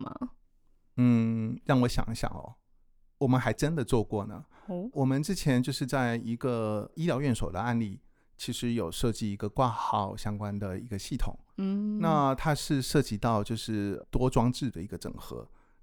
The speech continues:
Speaker 2: 那意思就是说，当我们在网络上做好挂号之后，它其实会透过简讯得到一个通知，呃，一个确认。
Speaker 1: 哦。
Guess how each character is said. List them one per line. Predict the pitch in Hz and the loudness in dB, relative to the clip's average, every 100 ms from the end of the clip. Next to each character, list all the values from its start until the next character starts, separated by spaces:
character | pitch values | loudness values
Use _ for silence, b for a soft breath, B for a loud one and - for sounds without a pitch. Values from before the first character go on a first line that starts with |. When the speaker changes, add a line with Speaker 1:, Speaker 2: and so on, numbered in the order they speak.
| - | 0
Speaker 2:
那 | 131 | 0
意 | - 135 | 2 0
思 | 120 | 2
就 | 113 113 | 2 2
是 | 117 | 2
说， | 107 110 107 | 0 2 2
当 | 107 110 117 | 2 2 2
我 | 107 | 0
们 | 92 98 | -2 -2
在 | 110 107 | 0 0
网 | 90 85 | -2 -2
络 | 113 | -2
上 | - 113 | 0 0
做 | 110 117 | 0 -2
好 | 101 | -2
挂 | - 151 | 0 0
号 | 143 | 2
之 | 143 151 | 0 0
后， | - 180 - b b b | 2 0 0 b b b
它 | - 139 | -6 -6
其 | - | -4
实 | 110 - 104 | -6 -4 -4
会 | 120 113 101 - - - _ | -2 -2 -4 -10 -20 -20 _
透 | - 107 | -2 0
过 | 120 | 0
简 | 113 - | -4 -6
讯 | - - 104 - - | -8 -6 -6 -8 -10
得 | 101 98 | -6 -4
到 | 104 95 | -2 -4
一 | 98 | -6
个 | 101 92 | -8 -8
通 | - - 110 | -6 -4 -6
知， | - 123 - _ - _ _ - | -6 -8 -8 _ -20 _ _ -10
呃， | 107 - | -8 -6
一 | 110 | -6
个 | 104 | -4
确 | - 120 | 0 0
认。 | 92 87 - - | 0 -2 -8 -6
Speaker 1:
哦。 | 185 185 208 208 196 - - 226 | -2 -2 -2 -4 -4 -6 -6 -10